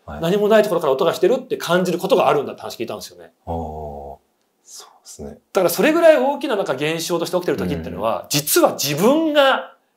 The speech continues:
Speaker 2: やってる説
Speaker 1: はい。あー。そうですね。
Speaker 2: って、まあまああるんだなって話を聞いて、
Speaker 1: はい。
Speaker 2: 結構いろんな話がね、こう腑に落ちたんですよ。
Speaker 1: あー、そうですね。
Speaker 2: ええ。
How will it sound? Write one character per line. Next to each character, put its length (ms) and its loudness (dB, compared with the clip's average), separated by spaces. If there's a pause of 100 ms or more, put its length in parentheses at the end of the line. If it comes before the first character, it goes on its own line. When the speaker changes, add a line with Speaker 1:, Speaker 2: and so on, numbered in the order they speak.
(220)
Speaker 2:
や 200 2
っ 180 -12
て 100 6
る 120 8
説 300 -2 (200)
Speaker 1:
は 80 -8
い。 40 -6
あ 520 -8
ー。 20 -20 (720)
そ 480 -20
う 20 -8
で 80 4
す 60 4
ね。 160 2
Speaker 2:
っ 140 -8
て、 80 -20 (200)
ま 360 4
あ 20 2
ま 140 4 (180)
あ 40 6
あ 40 8
る 160 2
ん 100 -4
だ 140 -6
な 200 2
っ 60 -6
て 60 -10
話 240 -6
を 60 -4
聞 260 -10
い 80 -14
て、 320 -4
Speaker 1:
は 100 -6
い。 40 -8 (160)
Speaker 2:
結 100 4
構 80 4
い 80 2
ろ 160 6
ん 60 -4
な 80 4
話 320 4
が 80 2
ね、 80 -8
こ 100 -6
う 20 -4
腑 80 -2
に 80 0
落 140 2
ち 60 -8
た 100 -6
ん 260 -16
で 120 -14
す 180 -14
よ。 160 -8 (160)
Speaker 1:
あ 40 -6
ー、 500 -2
そ 180 -18 (100)
う 40 -20
で 40 -20
す 200 -20
ね。 180 -14
Speaker 2:
え 580 -10
え。 80 -20